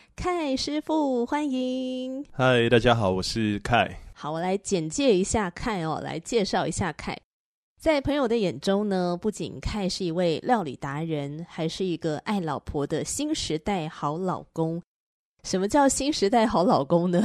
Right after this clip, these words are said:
Speaker 1: <laughs> 就是上得厅堂，入得厨房，进得了卧房啊。哎，这个世代的男人还真是不容易哦。呃，上一次凯来到我们节目的时候呢，带来了你很特制的这个超好吃的幸福水果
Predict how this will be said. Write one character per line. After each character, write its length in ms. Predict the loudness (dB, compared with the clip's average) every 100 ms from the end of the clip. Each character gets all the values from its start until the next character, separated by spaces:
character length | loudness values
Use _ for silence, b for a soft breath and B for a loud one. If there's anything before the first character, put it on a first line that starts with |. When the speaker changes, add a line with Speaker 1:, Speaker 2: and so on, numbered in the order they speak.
| 2
Speaker 1:
<laughs> 120 | -2
就 160 | 2 4
是 140 | 4
上 320 | 0 0 0
得 180 | -2 -2
厅 220 | 0 -2
堂， 380 | -2 -2 -2 -2
入 240 | 2 2 2
得 260 | 2 2
厨 220 | 0 -2
房， 440 | -2 -2 -4 -4 -2
进 200 | 0 0
得 100 | 0
了 220 | 0 0
卧 280 | 2 6 6
房 320 | 4 -6 -2
啊。 220 | -2 -4 -6 B B B
哎， 100 | -4
这 140 | 0
个 100 | 0
世 220 | 2 0 0
代 200 | 2 2
的 140 | 0
男 220 | 0 0
人 120 | 0
还 160 | 0 -2
真 220 | 0 0
是 100 | 0
不 160 | 2 4
容 320 | 4 2 0
易 140 | 0
哦。 180 | -2 -4 -10 b b b b
呃， 380 | 2 4 4
上 240 | 4 4 2
一 60 |
次 240 | 0 2 2
凯 320 | 2 2 2
来 180 | 4 4
到 220 | 6 6
我 80 | 4
们 100 | 0
节 220 | 0 0
目 180 | 2 4
的 120 | 4
时 200 | 2 0
候 220 | 2 2
呢， 180 | 2 -2
带 200 | 0 2
来 120 | 2
了 120 | 0
你 180 | -2 -2
很 220 | -4 -6
特 200 | -4 -2 -2
制 220 | -2 -4
的 140 | -4
这 140 | -6 -4
个 320 | -4 -4 0
超 180 | 2 2
好 200 | 2 -2
吃 180 | -2 0
的 140 | 0
幸 180 | -2 -6
福 160 | -6
水 220 | -6 -4 -2
果 320 | -2 -2